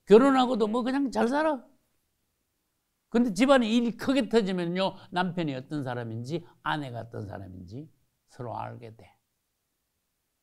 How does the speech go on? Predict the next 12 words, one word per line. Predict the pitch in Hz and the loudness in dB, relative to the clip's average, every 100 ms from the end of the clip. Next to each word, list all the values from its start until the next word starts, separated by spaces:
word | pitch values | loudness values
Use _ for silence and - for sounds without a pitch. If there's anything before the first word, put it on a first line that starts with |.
| _ _ _ _ _ _ _ _ _ _ - | _ _ _ _ _ _ _ _ _ _ 4
전쟁이 | 196 247 254 233 240 214 | 6 8 4 2 0 2
나면요, | 170 160 147 139 151 113 - _ _ _ | 2 0 0 0 -2 -4 -14 _ _ _
충신과 | - 208 185 165 175 180 147 135 - | -8 -4 -2 -2 -2 -4 -4 -6 -10
간신이 | - 135 139 143 123 143 | -6 -4 -2 -6 -6 -8
구별이 | 113 - 147 135 101 90 | -8 -12 -10 -10 -10 -16
돼. | _ _ _ _ _ _ _ _ _ _ _ _ _ _ _ _ _ _ _ _ _ _ _ _ _ _ _ _ _ _ _ _ _ _ | _ _ _ _ _ _ _ _ _ _ _ _ _ _ _ _ _ _ _ _ _ _ _ _ _ _ _ _ _ _ _ _ _ _
당연히 | 202 240 285 311 233 | 6 8 8 8 6
교회도 | 180 202 208 175 - | 6 6 4 2 -4
큰일이 | 180 185 160 | -6 -4 -4
있을 | 135 160 139 131 | -4 -6 -8 -4
때 | 196 208 202 - _ _ _ _ _ _ _ _ _ _ | -4 -4 -8 -20 _ _ _ _ _ _ _ _ _ _
사람들이 | 139 127 117 110 | -4 -4 -6 -12